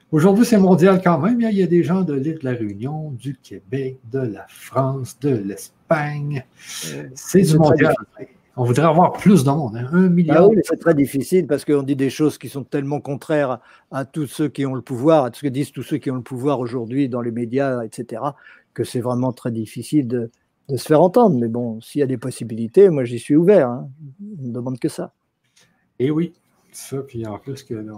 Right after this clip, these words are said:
Speaker 1: on voit que t'aimes ça d'en parler, de la haute métaphysique athénienne,
Speaker 2: Bien sûr.
Speaker 1: les amis. Très important que tout le monde puisse connaître, euh, les, les enseignements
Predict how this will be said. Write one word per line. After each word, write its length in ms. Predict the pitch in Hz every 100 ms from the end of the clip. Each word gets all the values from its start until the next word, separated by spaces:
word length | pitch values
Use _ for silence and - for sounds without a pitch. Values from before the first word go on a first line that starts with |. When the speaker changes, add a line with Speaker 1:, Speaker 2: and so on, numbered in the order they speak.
| 107
Speaker 1:
on 140 | 107
voit 200 | 104 151
que 140 | 151 107
t'aimes 340 | - 180 175
ça 260 | - 190 196
d'en 160 | 113
parler, 600 | 101 117 101 107 131 - _ _ - - 113
de 80 | 147
la 300 | 143 - -
haute 280 | 208 220 -
métaphysique 840 | 185 180 180 - 151 147 185 - _ -
athénienne, 420 | 170 - 147 139
Speaker 2:
Bien 160 | 147 127
sûr. 100 | 151 - _ _ -
Speaker 1:
les 160 | 120 110
amis. 220 | 113 131 - _ - - _ _
Très 300 | - 165 139
important 560 | 131 117 - 139 143 - _ _ _ -
que 320 | 127 131 131
tout 140 | - 143
le 60 |
monde 380 | 131 131 135 127 -
puisse 480 | - 123 123 - -
connaître, 720 | 139 123 123 127 127 - 113
euh, 280 | 107 104 95 _ _ _ -
les, 460 | 131 123 110 113
les 240 | 117 113 113
enseignements 560 | 120 123 104 107 123